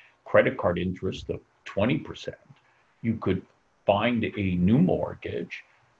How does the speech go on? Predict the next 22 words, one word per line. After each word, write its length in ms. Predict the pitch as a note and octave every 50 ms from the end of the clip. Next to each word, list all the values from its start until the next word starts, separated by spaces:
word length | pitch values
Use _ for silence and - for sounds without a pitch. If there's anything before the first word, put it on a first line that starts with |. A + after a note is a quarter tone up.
| _ _ _
just 220 | - A2+ G#2+ - - _ - -
increase 480 | C#3 D#3 E3+ - - D3 C3 - -
the 80 | - G#2
principal 800 | - - - F#3 A#3+ D4 - - C3 A2 - F#2+ A2+ C#3 - -
and 140 | A2 G#2 G2+
have 260 | A2+ C3+ D#3 E3 -
this 200 | - A2+ A2+ -
extra 360 | A2+ A2+ - - _ A2+ F#2+
money 380 | F2+ F2+ F2+ F2+ G2+ G#2 G#2 G2+ -
for 260 | - - - - - _ _ _
paying 320 | - - A#2+ C3 C#3+ C3 A2
off 180 | G#2+ A2 -
credit 340 | - - - F#2+ F2+ F2+ F2+
cards, 400 | - - F2+ F2 E2+ E2+ F2+ - -
maybe 260 | F2+ G2 G#2 G#2 G2
doing 380 | G2 G2+ - G2 G2 F#2+ F#2+ G2
some 260 | G2 - F2+ F2 E2+
necessary 800 | F2+ F#2+ G2+ - - G2 G2 - - F#2+ F#2+ G2 G2 G2 F#2+ G2 G2+ - _ _
renovations 800 | - F2+ F2+ F#2 F#2 F2 F#2 F#2+ G2+ G2 - - G2 F2+ E2+ E2
in 100 | E2+ F2
your 160 | F2 E2 E2+
home. 440 | - - - B2 B2 G2+ F2 D#2 E2